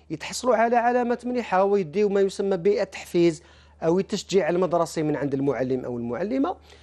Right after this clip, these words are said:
في هذه المرحلة يأتي مرحلة التأديب، لأنه ما يغرس في هذه المرحلة السبعية الثانية مهم جدا.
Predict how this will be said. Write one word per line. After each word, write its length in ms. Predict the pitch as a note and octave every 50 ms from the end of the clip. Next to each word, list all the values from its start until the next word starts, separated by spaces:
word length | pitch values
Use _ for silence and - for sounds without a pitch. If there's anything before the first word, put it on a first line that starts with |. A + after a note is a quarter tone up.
| - - - - -
في 160 | - F#3 F3+
هذه 120 | G#3 A3+
المرحلة 540 | A3+ A#3+ A#3 A#3 G#3+ - A3+ A#3 A3+ A#3 A3
يأتي 440 | G#3 G#3+ - - - - - G#3+ G3
مرحلة 480 | G3 G3+ G3 - - G3+ G3 G#3 B3 B3 - - - - _ _ _ _ _ -
التأديب، 540 | F3 - - - - - C#3 D#3 E3 D3+ G#2+ - _ _ - - - - - -
لأنه 400 | C#3+ D3 E3 E3+ F3 E3 F3+ F3
ما 300 | D#3+ D3 D3 D#3 E3+ E3
يغرس 440 | D#3+ F#3+ A3+ A3 B3+ C4 B3 - -
في 200 | A3+ - A#3+ G#3+
هذه 200 | G#3 G#3 A3 G#3
المرحلة 480 | F#3+ G3 G3 F#3 F3 - F#3 F3 E3+ F3
السبعية 840 | E3+ - - - - - - - F3+ D#3 C3+ C3+ F3+ F3+ E3+ E3+ D#3+
الثانية 680 | D#3 - - - F3+ E3+ E3 D#3+ D#3 D3+ E3 G3+ F#4+ - _ _ _ - _ - - _ _ _ -
مهم 380 | - E3 D#3+ F3 F3 G3 A3 G3+
جدا. 420 | E3 E3 F#3 C#3+ A#2+ D#3 D3 B2